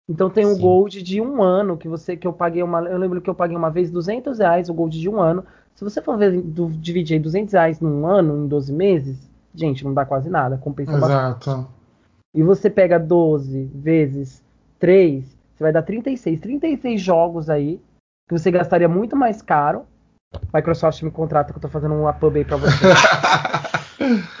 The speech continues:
Speaker 1: Não é?
Speaker 2: Então, aqui em casa a gente consome muito videogame, a gente consome muito console, a gente não usa P C.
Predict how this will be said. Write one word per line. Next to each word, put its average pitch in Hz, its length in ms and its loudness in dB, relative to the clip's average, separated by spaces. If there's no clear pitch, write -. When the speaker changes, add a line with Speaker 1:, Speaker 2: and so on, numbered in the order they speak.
Speaker 1:
Não 185 140 -4
é? 185 40 -2
Speaker 2:
Então, 180 300 0
aqui 151 180 -2
em 180 60 -6
casa 175 220 0
a - 20 -6
gente 185 160 -8
consome 175 380 -4
muito 175 480 -8
videogame, 139 640 -2
a 147 60 -4
gente 143 240 -6
consome 135 400 -4
muito 135 920 -2
console, 120 720 0
a 123 80 -2
gente 135 240 -8
não 131 280 -2
usa 131 160 -4
P 156 160 -6
C. 117 400 -6